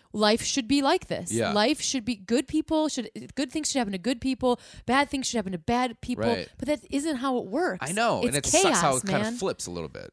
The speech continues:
Speaker 1: Yeah.
Speaker 2: When you see, when I see somebody like my mom go through what she goes with, with a smile on her face,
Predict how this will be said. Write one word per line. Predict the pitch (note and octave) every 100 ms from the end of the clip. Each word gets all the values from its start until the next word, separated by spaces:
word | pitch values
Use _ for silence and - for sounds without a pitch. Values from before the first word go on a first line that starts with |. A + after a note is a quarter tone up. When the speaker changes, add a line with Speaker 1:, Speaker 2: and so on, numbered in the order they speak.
| _
Speaker 1:
Yeah. | A#3 E4+ F4 G3 C3+
Speaker 2:
When | D#3
you | D3+
see, | - D#3+
when | D3 E3 -
I | C#3 D#3
see | G3 G#3
somebody | G#3 F3+
like | D3+ C3
my | C3+
mom | A2+ A2 A2 G#2 - _ _ _ _ _ _ _ _
go | C#3+ C#3+
through | C#3+ D3+ C3
what | C3+
she | A2
goes | A#2 A2+ A2
with, | G#2
with | G2
a | F#2
smile | G#2 G2+
on | A2
her | A2+
face, | B2+ C3+ B2+ -